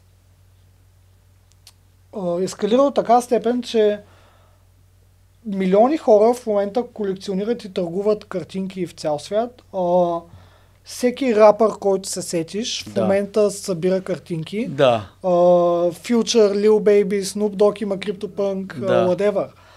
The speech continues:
Speaker 1: А, това е вече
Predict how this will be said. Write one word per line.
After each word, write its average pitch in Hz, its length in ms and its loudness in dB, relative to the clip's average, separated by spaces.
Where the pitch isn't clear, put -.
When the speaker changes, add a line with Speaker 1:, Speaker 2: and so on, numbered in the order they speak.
Speaker 1:
А, 156 360 -6
това 185 640 -2
е 247 60 -2
вече 240 460 0